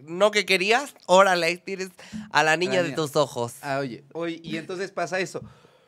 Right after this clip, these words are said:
Speaker 2: ¿Cuándo se acabaron los episodios de asma? ¿A la edad de ocho años o siguieron todavía?
Speaker 1: No, siguieron.
Speaker 2: ¿Hasta qué edad fue el último?
Speaker 1: Pues sí, yo creo que como hasta los catorce, quince años.
Speaker 2: Ok.
Speaker 1: Sí, fue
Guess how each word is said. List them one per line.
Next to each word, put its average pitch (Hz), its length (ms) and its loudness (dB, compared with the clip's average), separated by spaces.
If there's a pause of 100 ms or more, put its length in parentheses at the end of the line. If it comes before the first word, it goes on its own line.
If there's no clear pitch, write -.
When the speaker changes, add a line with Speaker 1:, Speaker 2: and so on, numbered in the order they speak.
(540)
Speaker 2:
¿Cuándo 226 200 0
se - 60 -4
acabaron 190 240 -2
los 170 140 -8
episodios 147 320 -8
de 135 100 -2
asma? 123 200 -4
¿A 123 40 -4
la 123 240 0
edad 139 180 0
de 156 100 2
ocho 160 220 -4
años 247 240 -8
o 139 60 -10
siguieron 120 380 -6
todavía? 107 240 -8
Speaker 1:
No, 117 240 -8
siguieron. 107 560 -18 (140)
Speaker 2:
¿Hasta 113 340 -10
qué 131 80 -8
edad 107 220 -8
fue 117 120 -10
el 104 80 -12
último? 98 300 -20 (500)
Speaker 1:
Pues 123 140 -16
sí, 123 140 -18
yo 127 140 -12
creo 127 160 -14
que 127 100 -20
como 65 260 -20
hasta - 240 -16
los - 200 -16
catorce, 147 520 -12
quince 135 320 -18
años. 160 360 -20 (460)
Speaker 2:
Ok. 127 240 -8 (400)
Speaker 1:
Sí, 113 160 -16
fue 117 140 -20